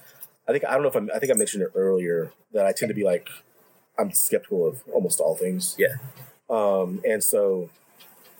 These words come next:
Speaker 1: like, I am skeptical about the, about the event. Uh, but I, in my skepticism, I try to be, like, hope, like, hopeful at the same time.
Speaker 2: Yeah.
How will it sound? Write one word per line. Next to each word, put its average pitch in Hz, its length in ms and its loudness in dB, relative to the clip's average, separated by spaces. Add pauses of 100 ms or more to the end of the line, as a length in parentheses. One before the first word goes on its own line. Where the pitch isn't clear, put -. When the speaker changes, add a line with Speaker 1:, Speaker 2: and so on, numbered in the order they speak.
(340)
Speaker 1:
like, 104 200 2
I 117 140 0
am 120 100 0
skeptical 123 800 -2 (560)
about 110 300 2
the, 95 520 -2 (160)
about 98 160 4
the 104 100 -4
event. 101 460 -2 (600)
Uh, 113 180 0
but 101 180 2
I, 101 560 0
in 131 120 0
my 120 80 2
skepticism, 104 800 -2 (180)
I 95 220 4 (120)
try 113 380 0
to 113 80 -2
be, 87 380 -2 (720)
like, 87 180 0
hope, - 300 -4
like, 87 160 0
hopeful 92 260 -2
at 85 60 -6
the - 60 -4
same 82 200 0
time. - 120 -18
Speaker 2:
Yeah. 120 220 2